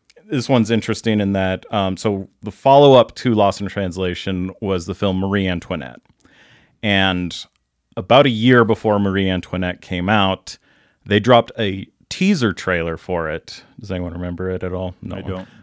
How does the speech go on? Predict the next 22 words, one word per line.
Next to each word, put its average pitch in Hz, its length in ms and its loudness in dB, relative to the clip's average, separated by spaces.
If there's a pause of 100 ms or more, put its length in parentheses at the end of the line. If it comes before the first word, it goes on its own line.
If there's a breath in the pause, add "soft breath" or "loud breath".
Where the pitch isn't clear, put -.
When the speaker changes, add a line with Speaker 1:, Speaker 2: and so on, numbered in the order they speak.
Speaker 1:
Okay. - 220 -4 (140)
So, 101 560 4 (220)
um, 90 500 0 (360 soft breath)
it's 101 480 -2
this 104 640 -2
Renaissance 113 800 2
period 95 480 -2
piece. 90 480 -6
Everyone's 92 400 -4
dressed 87 240 -4
up, 120 120 2
but 92 120 -4
they're 92 100 0
playing 90 320 -4
contemporary 87 640 -6
music. 101 480 0 (560 soft breath)
And 95 420 0 (160)
the 101 120 -2
teaser 175 420 0
trailer 104 380 2
to 95 220 -6
it 92 240 -4